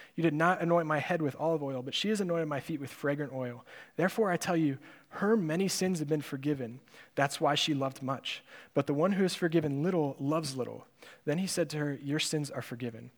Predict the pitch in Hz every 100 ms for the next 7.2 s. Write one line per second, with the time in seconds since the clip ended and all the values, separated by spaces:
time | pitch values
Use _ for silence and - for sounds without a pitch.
0 | _ - - _ 143 160 185 165 - 165
1 | 151 143 123 135 127 139 151 147 151 135
2 | 131 131 123 - 117 110 - 127 - -
3 | - 127 127 147 117 - 117 117 - 127
4 | - 147 123 - - - - - 214 226
5 | 202 170 165 135 160 131 - - _ _
6 | 156 143 160 151 151 143 127 - 131 107
7 | -